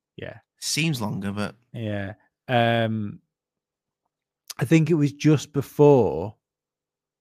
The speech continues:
Speaker 1: we became, like, friend friends.
Speaker 2: Friends.
Speaker 1: Friends. Um,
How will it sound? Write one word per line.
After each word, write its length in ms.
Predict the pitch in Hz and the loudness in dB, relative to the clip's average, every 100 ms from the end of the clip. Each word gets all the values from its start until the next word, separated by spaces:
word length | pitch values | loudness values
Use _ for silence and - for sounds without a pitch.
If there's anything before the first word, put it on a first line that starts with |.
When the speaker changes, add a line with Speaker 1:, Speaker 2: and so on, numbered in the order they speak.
| _ - | _ -2
Speaker 1:
we 200 | 123 120 | 0 0
became, 400 | 120 - 113 104 | -4 -4 -4 -4
like, 160 | 104 | -8
friend 360 | - 110 110 107 | -8 -4 -4 -6
friends. 600 | - 113 113 117 113 - _ _ _ _ _ _ _ _ _ - | 0 0 0 -4 -10 -16 _ _ _ _ _ _ _ _ _ -8
Speaker 2:
Friends. 500 | 311 277 254 - - _ _ | -4 -4 -4 -8 -14 _ _
Speaker 1:
Friends. 720 | _ - 359 330 302 277 262 _ - _ _ | _ 0 4 4 2 -2 -8 _ -20 _ _
Um, 640 | 143 139 139 139 135 123 | 2 6 6 6 2 -2